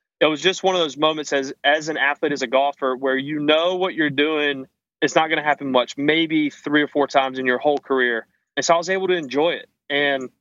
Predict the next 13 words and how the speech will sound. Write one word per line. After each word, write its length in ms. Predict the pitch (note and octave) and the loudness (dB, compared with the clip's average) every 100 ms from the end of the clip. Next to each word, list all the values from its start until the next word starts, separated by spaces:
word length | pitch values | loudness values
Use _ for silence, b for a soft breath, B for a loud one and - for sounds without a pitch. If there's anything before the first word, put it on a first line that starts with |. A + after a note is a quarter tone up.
| - | -2
it 80 | E3 | 0
was 180 | D#3 | 2
an 80 | D3+ | -2
awkward 520 | C#3+ C#3 D#3 E3 C#3+ | 2 0 2 -2 -2
thing 280 | - F3+ D#3 | -2 -4 -4
playing 200 | - D3 | -2 -2
with 100 | C3+ | -2
a 40 | B2+ | -2
seven-shot 580 | - C#3+ C3+ - B2 | 0 0 0 0 0
lead 180 | B2 C3 | 0 0
on 140 | B2 A2 | 0 -2
Sunday 440 | - A#2+ A#2 G#2+ | -2 0 0 0
because 760 | A#2+ A#2+ C3+ B2 A#2+ A2 - | 0 0 2 2 0 -2 -4